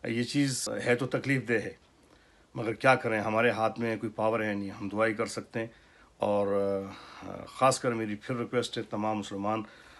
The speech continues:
अ, मुल्कों से कि वो इस वक्त अपनी आंखें खोल के रखें और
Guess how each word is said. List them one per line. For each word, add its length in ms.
अ, 180
मुल्कों 320
से 160
कि 120
वो 260
इस 140
वक्त 180
अपनी 260
आंखें 280
खोल 220
के 120
रखें 280
और 360